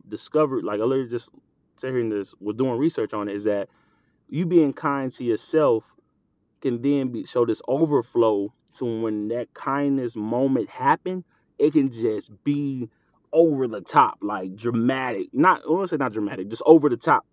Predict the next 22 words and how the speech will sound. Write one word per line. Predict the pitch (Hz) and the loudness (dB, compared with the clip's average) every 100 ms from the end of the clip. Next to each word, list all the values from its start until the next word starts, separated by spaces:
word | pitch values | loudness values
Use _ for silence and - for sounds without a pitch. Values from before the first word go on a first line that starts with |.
| _ | _
for | 196 | 2
the | 208 | 6
other | 214 | 8
individual. | 208 175 202 196 156 101 - _ _ - | 6 4 -2 0 0 -2 -6 _ _ 4
Also | 277 254 - | 6 6 2
for | 170 | 0
yourself | 131 - 165 131 | 0 0 0 0
as | 104 | -4
well. | 113 160 147 127 123 _ _ _ _ _ | 0 2 2 0 -4 _ _ _ _ _
But | 151 151 131 - _ _ - | 8 10 8 0 _ _ 0
for | 147 | 4
the | 135 | 4
other | 160 | 4
individual, | 151 151 117 143 147 135 123 113 | 2 0 0 0 0 0 0 0
it'll | 143 | -2
take | - 147 135 | -2 -4 -2
that | 135 117 | -2 -2
moment | 113 139 139 110 | -2 -4 -4 -6
of | - | -8
kindness | - 139 147 147 131 | -6 -4 -2 -4 -6
and | - 113 | -6 -6
just, | 104 113 104 - | 0 -2 -2 -10